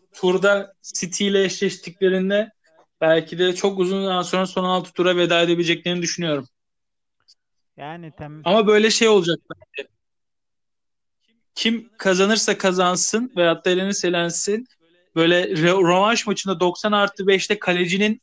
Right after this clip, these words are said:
Speaker 1: öbür sahaya gittiğini şu an görüyorum yani.
Speaker 2: O, o zaman biz elendik ya. O dediğin oluyorsa Manchester City elendi.
Speaker 1: <laughs> Ramos atar
Speaker 2: Aynen.
Speaker 1: diyorsun.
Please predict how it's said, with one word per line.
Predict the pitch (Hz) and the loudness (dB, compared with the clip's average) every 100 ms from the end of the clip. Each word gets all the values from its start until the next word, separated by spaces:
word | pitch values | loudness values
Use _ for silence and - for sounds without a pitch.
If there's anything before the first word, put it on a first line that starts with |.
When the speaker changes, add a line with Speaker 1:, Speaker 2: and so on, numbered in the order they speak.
| - | -4
Speaker 1:
öbür | 175 190 | -2 -2
sahaya | 196 196 185 190 | -2 -2 0 0
gittiğini | 185 190 - 190 190 208 214 _ _ _ | -2 -6 -2 0 0 0 -4 _ _ _
şu | - | -2
an | 185 190 | 0 2
görüyorum | 185 180 190 175 151 | 2 4 4 2 0
yani. | 143 147 143 131 | -6 -8 -10 -14
Speaker 2:
O, | 127 | -16
o | 120 117 117 | -16 -14 -16
zaman | 123 135 135 123 | -14 -14 -14 -16
biz | 123 120 | -16 -16
elendik | 120 120 123 117 _ | -16 -16 -18 -20 _
ya. | 110 101 | -20 -20
O | 110 120 | -20 -20
dediğin | 117 123 120 | -20 -20 -20
oluyorsa | 117 120 127 120 - | -20 -20 -20 -20 -20
Manchester | 120 113 117 _ _ 127 110 | -20 -20 -20 _ _ -20 -20
City | 120 _ | _ _
elendi. | 117 113 113 113 110 _ _ _ _ _ _ _ _ _ _ _ _ _ _ _ 156 | -20 -20 -20 -20 _ _ _ _ _ _ _ _ _ _ _ _ _ _ _ _ -4
Speaker 1:
<laughs> | 208 220 - 180 | -4 -4 -4 0
Ramos | 180 190 196 | 2 2 0
atar | 196 208 | 0 2
Speaker 2:
Aynen. | 202 | 2
Speaker 1:
diyorsun. | 170 147 135 | 0 -4 -6